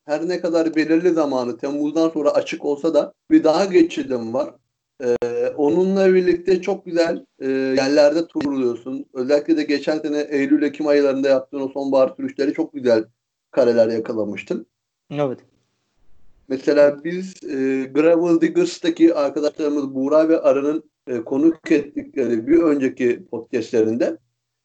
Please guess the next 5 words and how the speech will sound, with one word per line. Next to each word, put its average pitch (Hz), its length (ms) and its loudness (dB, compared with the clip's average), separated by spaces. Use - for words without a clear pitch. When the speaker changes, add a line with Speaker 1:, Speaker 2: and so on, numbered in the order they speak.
Speaker 1:
e, 131 60 -6
Soul 160 340 6
Riders 160 360 4
Frameworks'ün, 160 960 0
e, 120 60 -8